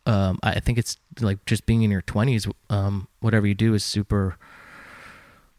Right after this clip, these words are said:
long lasting. And, you know, I still have dreams of, you know, being in that van and being on tour. Um, it definitely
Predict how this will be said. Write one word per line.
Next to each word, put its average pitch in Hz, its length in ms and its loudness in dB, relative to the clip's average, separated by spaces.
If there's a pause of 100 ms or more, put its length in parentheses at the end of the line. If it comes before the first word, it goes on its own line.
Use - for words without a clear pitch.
(140)
long 110 220 4
lasting. 110 420 4
And, 101 160 0
you 107 100 2
know, 104 100 2
I 107 100 4
still 120 180 2
have 107 140 2
dreams 131 340 2
of, - 460 -4
you 120 160 2
know, 117 120 6
being 120 280 4
in 110 80 4
that 104 160 4
van 107 300 4
and 101 100 0
being 104 200 2
on 98 140 2
tour. 101 560 2
Um, 95 420 0 (400)
it 113 140 -4
definitely 101 800 0